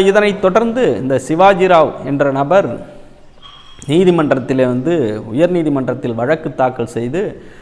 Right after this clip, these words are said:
அந்த வழக்கை விசாரித்த தனி நீதிபதியும் என்ன கருத்து சொல்கிறாங்கன்னா, அதாவது உத்தரவுல, அஹ், பொதுவாக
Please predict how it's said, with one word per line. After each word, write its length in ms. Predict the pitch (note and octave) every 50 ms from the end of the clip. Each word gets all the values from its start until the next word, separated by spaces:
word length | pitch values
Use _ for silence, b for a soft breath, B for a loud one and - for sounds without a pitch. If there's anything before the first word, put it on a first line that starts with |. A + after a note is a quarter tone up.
| B B
அந்த 280 | - A#2+ D3 D3+ C#3 A#2+
வழக்கை 460 | A#2 B2+ C#3+ F3+ G3+ - - F#3+ E3
விசாரித்த 760 | C3+ C#3 - - D#3 D#3+ D#3 D3+ - - - B2 A2+ G2+ G2 - -
தனி 280 | - C3 D#3 F#3 F#3+ F3+
நீதிபதியும் 720 | D#3+ D3 D3+ D3 C#3+ C3+ C3+ A#2+ C3 C#3+ F3 G3 E3 B2 G#2 - G#2+ G#2+
என்ன 300 | - A2+ C3 D3+ E3+ D#3+
கருத்து 400 | C3+ - C#3 C#3 C3+ C#3 C#3 C3+ - -
சொல்கிறாங்கன்னா, 540 | A#2 A#2 A2+ A2+ A2 A2 A2+ B2 C#3+ E3 A3+ C#4 - -
அதாவது 220 | C3 A#2+ B2+ C3 B2
உத்தரவுல, 460 | A#2+ B2 - C#3 C3 B2 A#2 B2 C#3+ - - - B B B B B B B B B B - -
அஹ், 220 | - E3 D#3+ D#3
பொதுவாக 540 | C#3 C#3+ E3 F3+ G3 G#3+ A3 G#3 G3+ F#3